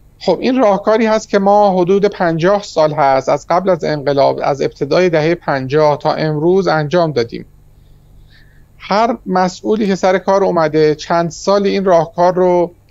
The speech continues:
اه، به اجرا در آورده. مثلاً هر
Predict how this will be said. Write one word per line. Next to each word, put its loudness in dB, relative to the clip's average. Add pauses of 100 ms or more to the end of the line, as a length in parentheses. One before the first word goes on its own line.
(320)
اه، 2 (420)
به 0
اجرا 0
در 2
آورده. 0 (800)
مثلاً 0
هر 0